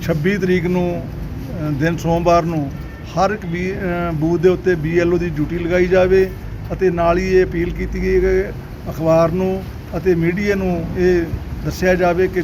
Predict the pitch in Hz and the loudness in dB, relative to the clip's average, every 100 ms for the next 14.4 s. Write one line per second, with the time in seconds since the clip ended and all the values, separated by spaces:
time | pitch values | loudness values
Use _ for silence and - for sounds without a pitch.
0 | - 175 156 190 170 175 170 180 165 135 | -4 -4 -4 -4 -2 -2 -2 -4 -4 0
1 | 180 202 196 165 156 165 175 165 - 170 | 0 0 -2 0 0 0 0 0 0 0
2 | 175 170 160 156 165 165 165 165 160 156 | 2 2 2 0 2 2 2 0 0 -2
3 | 147 - 185 190 190 185 - - - - | -4 -2 0 4 4 2 -8 -10 -10 -4
4 | 170 190 208 156 185 185 180 156 - 151 | 0 0 0 -2 0 0 -2 -6 -8 -4
5 | 160 175 175 185 185 180 180 180 175 180 | 0 2 2 2 0 0 2 2 2 0
6 | - 175 - 180 180 151 160 - 190 190 | -2 -4 -2 0 0 0 -2 -2 2 4
7 | 165 147 127 131 127 160 180 185 180 180 | 4 2 -4 -8 -6 0 2 2 0 -2
8 | 156 - - 160 156 175 175 175 185 185 | -6 -8 -6 0 4 6 6 6 6 4
9 | 180 170 - 196 196 196 196 185 175 175 | 0 -2 -4 -4 -4 -4 -6 -6 -6 -4
10 | 175 170 160 151 160 165 175 170 196 202 | -4 -6 -4 -2 0 2 4 4 4 0
11 | - - - 190 190 196 190 202 220 196 | -4 -4 -2 -2 0 -2 0 2 0 0
12 | 190 190 180 185 190 180 120 156 160 180 | 0 0 0 2 2 2 2 0 -2 0
13 | 180 202 202 196 175 175 175 180 160 165 | 0 2 0 0 -2 0 0 0 0 0
14 | 180 180 180 180 | 2 2 2 2